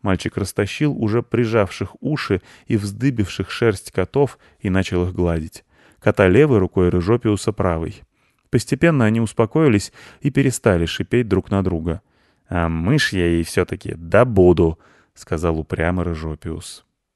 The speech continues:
"Что это за гадость?"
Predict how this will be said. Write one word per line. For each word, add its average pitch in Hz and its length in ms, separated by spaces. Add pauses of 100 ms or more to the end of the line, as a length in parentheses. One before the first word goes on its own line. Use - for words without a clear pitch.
(1300)
"Что 156 440
это 160 220
за 151 200
гадость?" 147 880